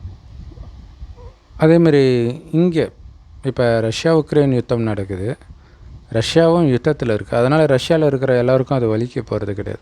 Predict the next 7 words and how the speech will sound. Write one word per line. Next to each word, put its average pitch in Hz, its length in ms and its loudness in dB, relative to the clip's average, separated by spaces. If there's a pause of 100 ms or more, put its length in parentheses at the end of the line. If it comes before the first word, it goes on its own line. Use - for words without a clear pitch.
(140)
யுத்தத்துல 139 420 -2
இருக்கிறவங்களுக்கு 143 580 2
தான் 120 220 0
வலிக்கும். - 280 -6 (2000)
அதே 156 240 4
மாதிரி 147 560 2 (1400)
இங்கேயும் 190 720 2